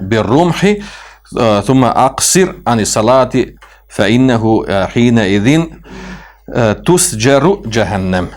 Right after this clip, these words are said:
O, govori o ovom trećem vremenu kojim je zabranjeno, znači, kada je na polovini neba, u tom hadisu spomenuto. Dobro.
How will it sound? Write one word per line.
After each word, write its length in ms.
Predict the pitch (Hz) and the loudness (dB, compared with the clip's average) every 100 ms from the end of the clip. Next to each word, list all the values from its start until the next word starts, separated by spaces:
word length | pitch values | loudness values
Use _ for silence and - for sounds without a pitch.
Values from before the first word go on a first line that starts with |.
| - - | -14 -6
O, 140 | 101 | -4
govori 240 | 98 123 117 | 0 2 2
o 60 | |
ovom 160 | 98 95 | 2 0
trećem 340 | 113 110 104 | 0 0 -2
vremenu 380 | 90 104 104 95 | 0 0 0 -2
kojim 160 | - 92 | -4 -4
je 40 | |
zabranjeno, 440 | 92 98 101 98 92 | -2 -2 -2 -2 -4
znači, 80 | |
kada 140 | 95 90 | -4 -6
je 40 | |
na 60 | 87 | -4
polovini 360 | 92 92 95 | -2 -2 -2
neba, 320 | 85 82 76 76 - - | -2 -4 -4 -6 -8 -16
u 60 | 101 | -12
tom 200 | - 90 | -8 -6
hadisu 420 | 90 85 87 - | -6 -8 -8 -10
spomenuto. 480 | - - 67 53 - - - - | -10 -10 -12 -14 -18 -16 -16 -10
Dobro. 240 | - 117 | -2 -2